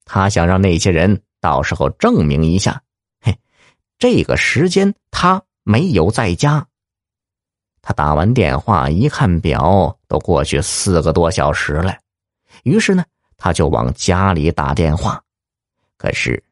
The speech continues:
电话响了好一会儿，也没有人接。他想，一切都如愿以偿，妻子肯定死了。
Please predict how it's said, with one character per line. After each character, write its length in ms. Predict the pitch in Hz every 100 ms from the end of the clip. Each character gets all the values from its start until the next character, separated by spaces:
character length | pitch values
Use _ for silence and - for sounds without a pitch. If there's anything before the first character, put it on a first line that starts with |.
| _ _ _ _
电 280 | 98 85 80
话 200 | - 80
响 220 | - 76
了 80 | 90
好 480 | 87 85 76 71
一 240 | 104 254 160
会 160 | -
儿， 100 | 85 - -
也 180 | 85 80
没 200 | 85 185
有 100 | 104
人 220 | 104 160
接。 360 | 170 180 196 - _ _ _ _ _ _ _
他 480 | - - 104 185 269
想， 400 | - - 71 - - -
一 260 | 123 247 339
切 180 | - 76
都 220 | 135 147
如 340 | 110 123 339
愿 240 | 330 113 80
以 140 | 76
偿， 460 | - - - 233 151 _ -
妻 440 | - - 285 330
子 260 | 202 85 - _
肯 380 | - - - 101
定 200 | 226 320
死 280 | 110 - 73
了。 180 | -